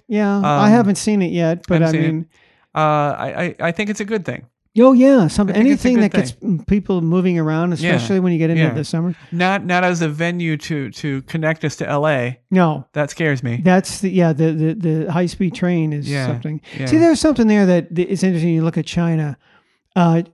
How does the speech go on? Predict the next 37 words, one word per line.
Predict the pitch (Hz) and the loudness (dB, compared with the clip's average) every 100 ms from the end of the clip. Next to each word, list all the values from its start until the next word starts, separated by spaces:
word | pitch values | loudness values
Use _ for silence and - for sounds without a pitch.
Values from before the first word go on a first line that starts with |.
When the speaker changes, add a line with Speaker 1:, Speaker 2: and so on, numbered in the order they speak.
| _ _ - | _ _ -4
Speaker 1:
it, | 214 - | -4 -4
twenty | - 262 285 | -2 0 2
years | 247 240 208 | 2 2 0
ago, | 180 175 160 | 0 0 -2
China | - 185 185 170 | -2 0 0 0
had | 165 156 | 0 0
no | 160 165 156 | -2 0 0
high | 165 | -2
speed | 156 - 160 | -4 -6 -4
railway, | 165 160 151 147 285 | -4 -4 -6 -10 -6
and, | 190 185 | -4 -2
and | 196 180 | 0 0
Speaker 2:
Mm-hmm. | 135 | 2
Speaker 1:
always | 208 233 185 165 147 - - | 4 4 4 0 -2 -8 -6
the, | 165 | -6
the | - 170 | -2 -2
leaders | 160 196 185 160 143 - - | 0 0 2 0 -2 -10 -6
na-, | 180 175 | -4 -2
internationally | 190 180 165 165 160 - 160 | 0 0 0 0 -2 -2 -2
in | |
high | 147 160 | -2 -4
speed | 151 - 160 | -4 -6 -4
rail, | 151 151 147 143 _ _ | -4 -4 -6 -10 _ _
Speaker 2:
Right. | 139 120 113 | -6 -4 -6
Speaker 1:
Japan | - 160 180 180 180 | -4 0 2 2 2
and | 160 - | 0 -4
France. | 175 160 147 - 139 | -8 -8 -8 -8 -4
Speaker 2:
Yeah, | 135 117 120 - | -2 -4 -8 -6
yeah. | 143 135 113 | -2 0 -2
Speaker 1:
Japan | 170 170 180 | -2 0 0
and | 180 | 0
France. | 160 175 156 - - | -2 -4 -4 -8 -2
They've | 196 | 0
been | 196 190 | 2 0
overtaken | 170 165 175 165 | 0 0 0 0
by | 160 151 | -2 -2
China, | - 156 143 139 | -2 -2 -4 -8